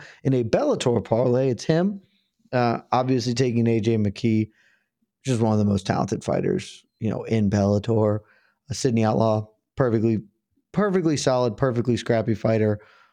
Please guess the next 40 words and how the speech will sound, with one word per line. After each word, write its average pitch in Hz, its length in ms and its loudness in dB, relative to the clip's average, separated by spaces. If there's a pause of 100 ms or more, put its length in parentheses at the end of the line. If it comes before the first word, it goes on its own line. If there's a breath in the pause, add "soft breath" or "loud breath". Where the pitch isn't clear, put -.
(120 soft breath)
Um, 107 460 2
but - 280 0
we've 117 160 0
seen 117 260 0
him 110 140 0
kind 110 200 0
of 98 80 0
fall 107 220 -2
short 107 280 0
against 101 320 -2
the 117 60 -4
bigger 117 240 0
names, 147 400 0
the 123 120 0
Tofiq 113 380 -4
Musayev, 110 720 0 (360 soft breath)
Michael 110 260 0
Chandler. 104 680 0
I, 113 40 -2
I 110 40 0
think 107 200 0
A 101 100 2
J 98 100 -2
McKee 98 580 -4
is 110 80 -10
gonna 117 200 -4
ha-, 107 160 -2
do 117 140 0
the 110 140 -2
exact 110 360 -2
same. 110 320 0 (600 loud breath)
And 139 240 2
I'm 143 100 2
not 131 220 0
breaking 131 320 0
any 120 280 2
news 120 380 0
here. 117 240 2
I'm 113 120 2
not, 113 260 0